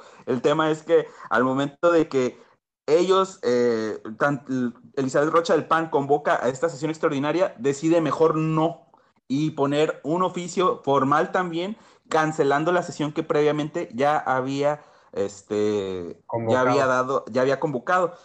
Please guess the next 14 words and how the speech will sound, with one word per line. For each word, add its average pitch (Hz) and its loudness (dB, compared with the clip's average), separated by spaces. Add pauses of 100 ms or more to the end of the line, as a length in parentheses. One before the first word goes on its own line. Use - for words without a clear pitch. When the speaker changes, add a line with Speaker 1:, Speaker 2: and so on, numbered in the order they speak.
(100)
Speaker 1:
Entonces, 156 -4
ahí 143 0
fue 175 2
donde 175 2
s-, - -10
los 135 0
de 123 0
Morena 123 2
se 127 -2
escudaron 120 0
en 135 -2
un 131 0
hueco 143 0
legal, 139 -2